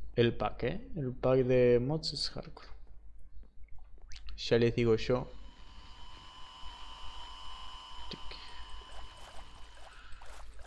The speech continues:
Ahí está. Y aquí tenía un lorito para aumentarme un poquito la cordura. No mucho, pero mira, me lo voy a llevar puesto. Ahí está.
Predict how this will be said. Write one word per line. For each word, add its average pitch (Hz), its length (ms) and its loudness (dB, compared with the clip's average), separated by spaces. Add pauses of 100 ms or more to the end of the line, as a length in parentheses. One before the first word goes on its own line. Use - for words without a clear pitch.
(320)
Ahí 117 160 4
está. 120 220 0 (1400)
Y 139 120 8
aquí 143 200 10
tenía 185 260 10
un 156 120 8
lorito 135 400 10
para 127 120 8
aumentarme 131 400 4
un 131 100 2
poquito 135 280 6
la 127 120 10
cordura. 123 560 6
No 147 180 8
mucho, 240 760 10 (680)
pero 127 160 8
mira, 143 260 10
me 127 100 6
lo 127 120 10
voy 156 120 12
a 151 40 12
llevar 131 260 6
puesto. - 320 -2 (1900)
Ahí 123 160 6
está. 123 300 0